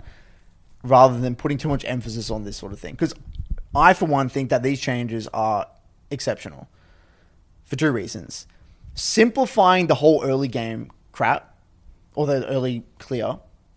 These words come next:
if anything, it's actually gonna get people to think about the things that are important, which are, like you said, those jungle fundamentals. Is, if anyone can do that stuff, which they should be able to, let's get them thinking about the quality of their ganks, their map awareness, are they understanding the enemy jungle location?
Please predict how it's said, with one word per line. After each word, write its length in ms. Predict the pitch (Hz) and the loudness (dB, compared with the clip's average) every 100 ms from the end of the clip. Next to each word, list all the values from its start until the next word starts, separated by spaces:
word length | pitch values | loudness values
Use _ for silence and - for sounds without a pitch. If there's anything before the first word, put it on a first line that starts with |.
| _ _ _ | _ _ _
if 140 | - 196 | -2 2
anything, 340 | 196 240 175 | 2 2 -2
it's 120 | 147 | 0
actually 180 | 170 165 | 0 0
gonna 160 | 156 156 | -2 -2
get 340 | 110 147 156 | 0 0 0
people 280 | 156 147 135 | -2 -2 -2
to 60 | 127 | -4
think 240 | 151 139 | -6 -4
about 220 | 139 120 | 0 0
the 60 | 120 | -2
things 200 | 131 120 | -8 -8
that 100 | 120 | -8
are 60 | 113 | -10
important, 500 | 113 - 92 151 - _ _ _ - | -12 -12 -12 -14 -16 _ _ _ -10
which 220 | 135 - | -8 -4
are, 180 | 120 117 | -2 -2
like 200 | 120 113 | -2 -6
you 60 | |
said, 180 | 113 117 | -6 -6
those 140 | 113 110 | -6 -6
jungle 240 | 120 113 | -6 -6
fundamentals. 480 | 123 117 113 113 151 | -6 -6 -6 -4 -2
Is, 160 | 151 - - | -4 -4 -6
if 80 | 139 | 4
anyone 320 | 190 202 196 | 4 6 2
can 120 | 175 | 0
do 140 | 151 160 | 2 4
that 200 | 143 143 | 4 2
stuff, 360 | - 120 113 - - - | 2 2 2 -4 -20 -10
which 200 | 139 - | -10 -2
they 120 | 143 | -2
should 240 | 127 175 143 | 0 -2 0
be 120 | 131 | -2
able 240 | 120 110 | -2 -4
to, 240 | 113 120 160 - - - - - _ - - | -8 -6 -6 -8 -20 -20 -20 -20 _ -20 -8
let's 160 | 147 | -4
get 160 | - 143 | 0 0
them 100 | 143 | 0
thinking 240 | 131 131 | 0 0
about 200 | 127 123 | 2 2
the 60 | 120 | 2
quality 320 | 123 123 120 | -2 -2 0
of 80 | 113 | -2
their 100 | 120 | -2
ganks, 540 | 117 117 110 - - - - - - - | -4 -4 -8 -16 -20 -20 -20 -20 -14 -4
their 140 | 131 | -2
map 220 | 127 123 | 0 -2
awareness, 540 | 131 123 117 107 107 - | -2 -4 -4 -6 -8 -4
are 80 | |
they 160 | 123 120 | -4 -4
understanding 380 | 131 123 131 123 | -6 -6 -4 -4
the 80 | 120 | -4
enemy 180 | 123 120 | -4 -4
jungle 280 | 120 117 | -4 -4
location? 580 | 113 107 92 80 - - | -6 -4 -6 -6 -10 -16